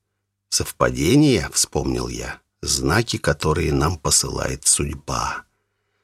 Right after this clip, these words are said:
Слушая рассказ хозяина бани, я чувствовал себя легендарным императором Дзиму, заплутавшим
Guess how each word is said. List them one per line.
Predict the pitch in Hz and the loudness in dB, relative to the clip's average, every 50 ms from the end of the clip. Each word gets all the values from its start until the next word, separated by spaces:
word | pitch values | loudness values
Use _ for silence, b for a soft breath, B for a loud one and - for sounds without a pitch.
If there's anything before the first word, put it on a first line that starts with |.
| _ _ _ _ _ _ _ _ _ _ _ _ _ _ - | _ _ _ _ _ _ _ _ _ _ _ _ _ _ -2
Слушая | - - 151 175 208 202 185 - - 156 151 | 2 4 6 6 6 6 4 4 4 4 6
рассказ | 147 139 - - - 127 131 135 - | 6 4 2 2 2 2 2 2 2
хозяина | - - 113 107 101 110 107 107 101 98 92 | 2 2 2 2 4 4 4 4 4 4 2
бани, | 87 90 110 139 147 147 143 135 | 2 2 4 4 6 6 6 4
я | 127 117 110 117 113 | 4 4 4 2 2
чувствовал | - - - 147 156 - - - 139 135 135 131 127 | 0 0 0 2 2 0 2 2 4 4 4 4 2
себя | - - 120 110 101 117 | 2 2 2 2 2 2
легендарным | 120 120 110 92 98 107 107 98 90 107 110 113 113 117 120 113 110 - | 2 2 2 2 4 4 4 4 4 4 2 4 4 6 6 6 4 4
императором | - 113 101 - - 110 101 95 98 98 - 104 104 107 110 110 | 4 4 4 4 2 2 4 4 2 2 2 2 4 4 4 4
Дзиму, | 98 98 104 113 127 135 123 107 90 78 76 78 | 4 2 0 2 4 4 4 4 4 4 2 2
заплутавшим | - - 90 - - 104 - - 82 73 - - - - 73 76 | 2 0 0 -2 -4 -4 -2 0 2 2 2 2 0 -2 -2 -6